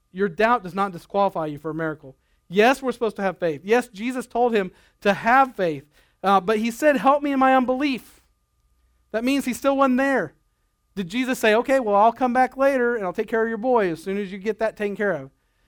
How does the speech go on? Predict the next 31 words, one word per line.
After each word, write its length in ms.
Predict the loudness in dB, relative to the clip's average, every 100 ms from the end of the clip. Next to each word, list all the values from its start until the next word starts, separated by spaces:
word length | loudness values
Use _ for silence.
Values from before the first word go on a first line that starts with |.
| _
You 80 | -4
know, 80 | -2
you're 160 | 2
only 220 | 2 2 0
at 80 |
ninety 340 | 0 2 2 -2
percent. 460 | -8 -8 -6 -4
When 160 | -6 -6
you 80 | -6
get 120 | -4
to 80 | -2
a 40 |
hundred 260 | 0 0 0
percent, 300 | -4 -12 -10
or 60 | -4
you're 160 | -2
only 160 | -2 -2
at 100 | -4
forty 260 | -2 -4
percent, 400 | -4 -10 -8 -8 -10 _ _
you 80 | -6
need 140 | -4 0
another 220 | 0 -2
sixty 360 | -4 -6 -6
percent 460 | -12 -10 -8 -8 -10 _ _ _ _ _
belief. 680 | -18 -12 -4 -2 -2 -8 -20 _ _ _ _ -4
Then 120 | -2
I'll 100 | -2
come 180 | -2 -2
back. 320 | 0 -2 -6
No. 380 | -6 -4 -4